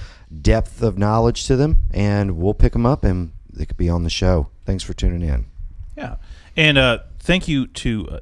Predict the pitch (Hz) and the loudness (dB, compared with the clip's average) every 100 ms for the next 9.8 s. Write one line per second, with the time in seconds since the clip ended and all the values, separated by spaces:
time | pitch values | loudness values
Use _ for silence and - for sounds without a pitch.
0 | - 127 143 120 - 104 104 120 - - | -6 -4 -2 -2 0 0 -2 -10 -20 -8
1 | 113 104 107 98 - 117 107 92 87 104 | -6 -4 -4 -6 -4 -4 -4 -8 -12 -8
2 | 104 104 - - 92 92 101 127 123 113 | -6 -6 -10 -12 -10 -8 -8 -6 -4 -4
3 | - - - - - 147 226 226 - 131 | -4 -4 -6 -10 -8 -2 0 -2 -4 -2
4 | 139 139 147 139 127 107 117 110 - 127 | 0 -2 -2 -2 -2 -4 -4 -6 -6 -4
5 | 123 117 - - - 107 - 117 139 - | -2 -4 -10 -12 -8 -8 -8 -8 -10 -6
6 | 107 98 - - 101 98 98 - 104 - | -6 -4 -4 -2 -2 -4 -8 -8 -8 -6
7 | 104 104 - 95 - - - - 120 202 | -6 -6 -8 -12 -14 -20 -20 -4 0 2
8 | 220 214 220 190 185 254 - - 110 107 | 2 2 0 0 -4 -4 -6 -6 -6 -6
9 | 107 107 - 110 107 - 123 165 | -6 -6 -4 -6 -6 -2 -2 -2